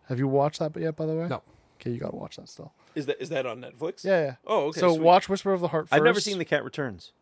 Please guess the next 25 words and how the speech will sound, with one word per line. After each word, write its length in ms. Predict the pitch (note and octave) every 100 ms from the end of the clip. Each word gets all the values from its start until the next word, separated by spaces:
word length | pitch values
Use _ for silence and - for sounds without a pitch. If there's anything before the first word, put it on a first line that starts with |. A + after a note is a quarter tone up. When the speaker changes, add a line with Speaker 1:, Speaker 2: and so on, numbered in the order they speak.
| _
Speaker 1:
Cat, 240 | D#3 E3+ D#3
I 80 | C#3+
love 440 | A#2+ A#2+ B2+ A#2
The 100 | A2+
Cat 200 | A2+ -
Returns. 240 | B2 A2+
Speaker 3:
I 60 | A#2
have 100 | A2
to 80 | A2
watch 240 | G#2+ G2+
it 80 | F2+
then, 120 | G2+ D3
Speaker 1:
I, 120 | D#3
Speaker 3:
yeah. 60 | E3+
Speaker 1:
it's, 180 | F3 D#3+
like, 140 | E3
one 200 | C#3+ E3
of 60 | D#3+
my 180 | C#3+ C3+
favorites 460 | - B2+ D3 E3 - -
for, 160 | D#3+
like, 300 | C#3 B2+ -
totally 400 | - D3 C#3+ C3+
biased 560 | A#2 A2+ A2 A2 - -
reasons. 480 | C3+ A3 - D3+